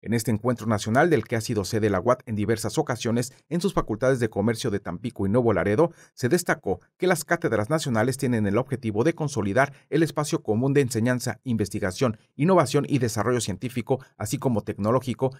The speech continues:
a través de la actualización y el intercambio entre expertos académicos y estudiantes. En ese sentido, la participación de la uat como miembro del cumex se abordan temas sobre el futuro de la educación superior y el aseguramiento de la buena calidad educativa, además de impulsar proyectos conjuntos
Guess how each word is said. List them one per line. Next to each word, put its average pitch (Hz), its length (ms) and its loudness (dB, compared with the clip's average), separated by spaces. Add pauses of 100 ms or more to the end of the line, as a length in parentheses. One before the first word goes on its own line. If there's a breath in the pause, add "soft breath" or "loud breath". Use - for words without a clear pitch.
(140 loud breath)
a 147 80 -6
través 175 260 2
de 151 100 4
la 147 100 4
actualización 131 680 -2
y 120 140 2
el 131 60 0
intercambio 151 540 0
entre 107 220 -4
expertos - 480 -8
académicos 110 560 -2
y 107 60 -2
estudiantes. 104 680 -4 (440)
En 95 120 -4
ese 117 180 0
sentido, 131 480 2 (160 loud breath)
la 95 160 -4
participación 147 580 -4
de 135 80 2
la 120 80 6
uat 131 200 2
como 110 240 0
miembro 123 260 2
del 98 160 0
cumex 127 400 0 (160 soft breath)
se - 100 -2
abordan 175 360 2
temas 165 260 0
sobre 113 220 0
el 107 40 -4
futuro 131 360 -4
de 156 80 4
la 151 60 4
educación 123 380 -4
superior 120 540 -2
y 123 140 0
el 156 80 6
aseguramiento 131 640 2
de 135 100 4
la 107 80 4
buena 110 280 0
calidad 101 340 -2
educativa, 113 580 -2 (320 soft breath)
además 113 360 4
de 139 40 0
impulsar 127 440 -2
proyectos 117 420 -4
conjuntos 107 640 -2